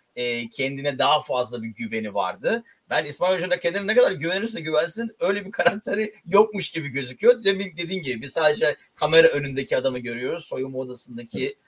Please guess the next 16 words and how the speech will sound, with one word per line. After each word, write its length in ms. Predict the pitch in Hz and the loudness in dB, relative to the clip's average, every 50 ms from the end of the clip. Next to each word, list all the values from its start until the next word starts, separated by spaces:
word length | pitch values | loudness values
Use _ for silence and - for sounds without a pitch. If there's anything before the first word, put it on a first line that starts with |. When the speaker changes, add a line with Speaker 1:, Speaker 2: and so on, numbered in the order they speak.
| _ _ _ _ _ | _ _ _ _ _
Speaker 1:
adamı 320 | - 123 123 127 135 160 | -4 -4 -2 -4 -4 -4
görmüyoruz. 520 | 160 123 156 147 147 135 120 113 95 90 - | 0 2 4 4 4 2 0 -6 -6 -8 -6
Soyunma 260 | - 110 113 117 120 | -6 -4 -4 -4 -4
odasında 400 | 117 120 117 - 127 123 120 - - | -6 -6 -8 -10 -8 -8 -8 -6 -4
öyle 280 | 131 139 139 127 117 | -2 0 0 0 -2
mi 320 | 113 131 165 170 175 175 - _ _ _ _ _ _ _ | -2 -2 -2 -2 -2 -4 -8 _ _ _ _ _ _ _
bilmiyorum. 600 | _ - 143 127 135 135 131 110 92 80 - _ _ _ _ _ _ _ _ _ - | _ -18 -8 -6 -4 -2 -2 -4 -4 -6 -10 _ _ _ _ _ _ _ _ _ -2
E, 60 | 127 123 120 120 120 120 117 113 110 _ - _ _ _ _ _ _ _ _ _ _ | 0 2 2 2 2 2 0 -2 -6 _ -20 _ _ _ _ _ _ _ _ _ _
peki 260 | 208 233 226 226 196 | 6 6 6 4 -4
şimdi 580 | - - - 240 240 226 220 233 226 220 220 _ _ _ _ _ _ _ _ _ | -4 -2 -2 -2 0 2 4 4 4 4 2 _ _ _ _ _ _ _ _ _
ileriye 680 | 185 196 202 208 202 208 208 196 190 185 170 - - _ _ | -4 2 2 4 4 4 4 6 6 6 4 2 -4 _ _
bakalım. 720 | - 120 117 117 120 123 117 - 147 135 135 151 180 - _ _ _ _ _ _ 110 | -20 -18 -12 0 0 0 2 4 2 2 2 -2 -4 -12 _ _ _ _ _ _ -6
E, 520 | 117 120 123 123 120 120 120 120 120 117 117 117 _ _ _ - _ | -4 -2 0 0 0 0 0 -2 -4 -4 -8 -12 _ _ _ -20 _
Salı 400 | - - - - 175 170 180 196 | -8 -6 -2 2 2 2 2 2
günü, 400 | 175 180 175 175 170 170 170 - _ _ _ _ _ - | -2 0 2 4 4 4 2 -2 _ _ _ _ _ -6
e, 360 | 135 127 123 123 123 120 120 | -4 -2 -2 0 -2 -2 -4